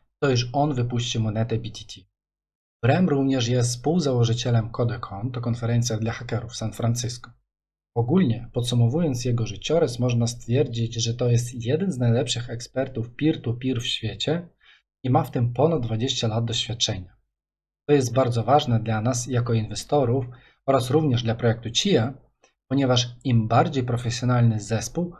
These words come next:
tym są większe szanse, że projekt się uda. Na Twitterze Brem Cohen ma dziewięćdziesiąt trzy tysiące obserwujących,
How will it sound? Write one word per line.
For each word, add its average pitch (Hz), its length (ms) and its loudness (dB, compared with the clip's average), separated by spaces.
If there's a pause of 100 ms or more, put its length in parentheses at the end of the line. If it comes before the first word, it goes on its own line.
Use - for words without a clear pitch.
tym 135 160 0
są 113 220 0
większe 127 440 2
szanse, 117 440 2 (240)
że 120 160 2
projekt 117 360 4
się - 140 -4
uda. - 400 -6 (840)
Na 127 240 0
Twitterze 135 440 2
Brem 127 240 0
Cohen 147 320 4
ma 120 280 4
dziewięćdziesiąt 120 560 -2
trzy - 180 -2
tysiące 120 500 -2
obserwujących, 120 1080 -2